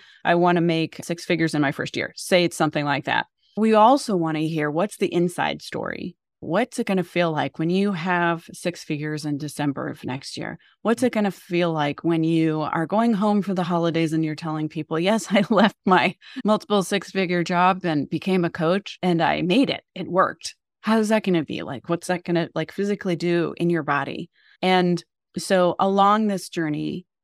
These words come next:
along this journey, we're gonna set goals. That's milestones. Goals are gonna be, you're gonna start your website. You're going to get your, I don't wanna get into the minutia, but it's gonna be a little bit of targeting like that. So there's gonna be goal setting. And then the accountability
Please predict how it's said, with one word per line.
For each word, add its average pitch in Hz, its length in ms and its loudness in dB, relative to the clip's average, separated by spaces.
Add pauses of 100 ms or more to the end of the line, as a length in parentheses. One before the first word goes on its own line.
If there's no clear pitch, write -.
along 196 420 4
this 196 200 -2
journey, 151 360 -2
we're 160 140 -2
gonna 165 200 0
set 147 340 -6
goals. - 420 -4
That's 151 220 -2
milestones. 147 640 -2 (120)
Goals 156 360 0
are 151 60 -6
gonna 147 200 -2
be, 151 320 -4 (280)
you're 160 240 2
gonna 151 220 0
start 151 300 -6
your 151 120 -8
website. 180 640 -2 (140)
You're 165 240 2
going 156 360 0
to 151 320 -6
get 160 220 -4
your, 151 320 -6 (160)
I 202 80 4
don't 220 100 6
wanna 208 120 4
get 202 120 2
into 196 240 -2
the 190 80 -2
minutia, 240 340 0
but 190 160 0
it's 196 180 -6
gonna 247 200 0
be 247 140 0
a 240 80 2
little 233 200 2
bit 226 160 0
of 180 120 -4
targeting 202 460 -2
like 92 220 -4
that. - 260 -4
So 175 200 0
there's 165 240 -2
gonna 190 180 0
be 190 140 0
goal 143 240 -2
setting. 151 460 -10 (300)
And 190 140 2
then 185 120 4
the 175 120 2
accountability 160 920 -2